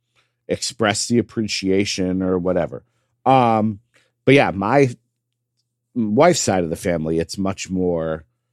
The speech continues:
you know, actually, I think they've slowed down a bit since spending more time with my side, which transitions in.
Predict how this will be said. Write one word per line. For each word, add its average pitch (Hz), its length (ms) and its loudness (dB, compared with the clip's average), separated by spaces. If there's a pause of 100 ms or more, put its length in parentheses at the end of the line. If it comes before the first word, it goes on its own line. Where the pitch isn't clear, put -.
(420)
you 90 160 -2
know, 67 280 -6 (320)
actually, 113 300 2
I 113 40 2
think 127 240 2
they've 123 220 4
slowed 104 400 0
down 104 280 -2
a 110 60 -2
bit 107 300 -2
since 95 400 -4
spending 117 460 0
more 127 180 0
time 131 340 0
with 127 140 -4
my 131 180 0
side, 139 300 2
which - 200 -8
transitions 139 600 -6
in. 139 340 -2